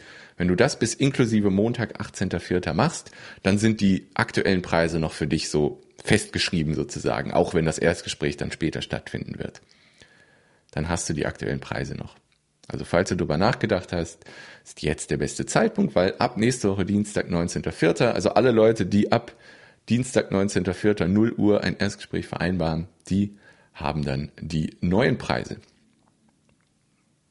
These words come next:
Genau, das ist noch ein wichtiger Hinweis. Einfach, dass später keiner sagt, „Hey, warum hast du mir das nicht gesagt?“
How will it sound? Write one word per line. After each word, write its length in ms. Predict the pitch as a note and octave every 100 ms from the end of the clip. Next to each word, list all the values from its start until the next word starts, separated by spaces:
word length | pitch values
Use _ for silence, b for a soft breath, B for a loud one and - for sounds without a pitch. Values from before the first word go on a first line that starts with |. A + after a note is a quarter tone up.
| _ _ -
Genau, 240 | - - -
das 220 | - - -
ist 60 |
noch 120 | E2
ein 80 | D#2+
wichtiger 300 | E2 - D#2+
Hinweis. 500 | A#2 E3+ B2+ A#2 - - B B B B B _
Einfach, 280 | E2 E2 E2
dass 220 | D2 -
später 320 | - E2 D2+
keiner 260 | C#2+ C#2+ C#2+
sagt, 300 | C#2+ B1+ -
„Hey, 240 | E2+ - - _ _ -
warum 240 | D2+ -
hast 160 | D2+ -
du 60 |
mir 80 | D#2+
das 160 | E2+ G2+
nicht 140 | A2
gesagt?“ 440 | D3 F#3 - -